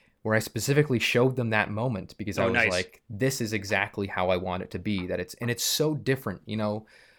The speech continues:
Speaker 1: Normally you'd get a vampire movie, you'd think of, like, a vampire creeping in and he's, uh, like, crawling around or something like that and all creepy, but no, there's this stillness to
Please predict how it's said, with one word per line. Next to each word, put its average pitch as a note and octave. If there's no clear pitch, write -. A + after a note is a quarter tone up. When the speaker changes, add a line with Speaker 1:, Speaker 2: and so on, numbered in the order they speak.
Speaker 1:
Normally C#3
you'd A#2+
get B2
a A2+
vampire A#2
movie, A2
you'd G2+
think A2+
of, G2+
like, G2
a G2+
vampire G#2
creeping A2
in G#2
and G2
he's, F#2+
uh, G2+
like, G2
crawling A2
around G2+
or F#2+
something -
like F#2
that G2+
and F#2+
all G2
creepy, A2
but G2+
no, A#2+
there's G2+
this -
stillness B2
to G2